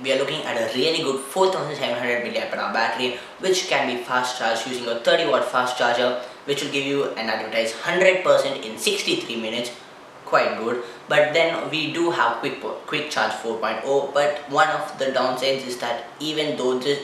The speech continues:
is such a good phone, we are not gonna get wireless charging.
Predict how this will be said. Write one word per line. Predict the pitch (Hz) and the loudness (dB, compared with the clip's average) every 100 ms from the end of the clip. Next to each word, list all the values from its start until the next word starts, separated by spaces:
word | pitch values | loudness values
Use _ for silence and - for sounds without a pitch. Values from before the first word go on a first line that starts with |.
| - | -2
is | 160 | -2
such | - - 117 123 | -2 -2 -2 -2
a | |
good | 117 123 | -2 -4
phone, | 120 139 135 135 - - - | -2 0 2 0 -6 -14 -2
we | 165 | 2
are | 165 | 4
not | 131 127 | 4 0
gonna | 113 | -2
get | 107 104 | -4 -4
wireless | 104 101 - | -6 -6 -6
charging. | - 120 - | 0 2 2